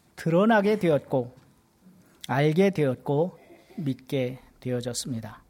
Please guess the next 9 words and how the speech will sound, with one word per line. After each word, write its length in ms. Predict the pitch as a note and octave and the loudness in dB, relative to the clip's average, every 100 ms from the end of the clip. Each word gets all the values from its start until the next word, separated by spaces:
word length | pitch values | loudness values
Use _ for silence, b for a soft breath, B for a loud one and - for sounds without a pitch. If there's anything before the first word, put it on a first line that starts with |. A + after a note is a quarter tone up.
| _ _ b b b | _ _ b b b
주님의 400 | - F#3 G3 G3+ | 2 6 6 6
부활은 500 | G3 F#3 F3+ F#3+ E3+ | 4 6 6 4 0
죽음을 400 | - E3 F3 E3+ | -2 0 2 2
이기신 460 | E3 D3+ D#3 - D3 | 0 -2 -4 -4 -4
사건이며 760 | D3 C#3+ - C#3 C3+ C#3+ A3+ - b b b b | -4 -4 -2 0 0 -2 -4 -8 b b b b
하나님 520 | - A#3 A#3 A#3+ B3 | -10 -2 0 2 2
나라의 640 | A#3 C#3+ C#3 C3+ C3+ C#3 C3+ _ - | 0 0 0 -2 -2 -6 -10 _ -10
완성인 640 | C3 C3 B2+ C3+ C3 B2 | -4 -2 -2 -2 -2 -2
것입니다. 580 | A#2+ A#2 D#3 A#2 A#2 G#2+ | -4 -8 -8 -10 -12 -18